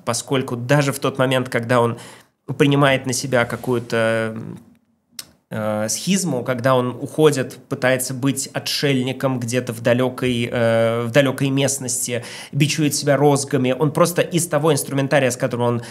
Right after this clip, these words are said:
э, познакомился, пытается выбрать что-то, что поможет ему справиться с тоской.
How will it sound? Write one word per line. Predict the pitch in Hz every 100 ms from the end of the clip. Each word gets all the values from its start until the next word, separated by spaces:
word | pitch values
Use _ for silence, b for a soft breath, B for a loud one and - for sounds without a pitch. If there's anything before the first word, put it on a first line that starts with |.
| B -
э, | 127 120 117 117
познакомился, | 135 139 - 226 214 -
пытается | 165 151 185 185 185
выбрать | 160 175 160 156
что-то, | - - 196 196
что | -
поможет | 143 135 147 175 135
ему | 123 127 180
справиться | - - - - 135 147 185 -
с | -
тоской. | 156 151 - 147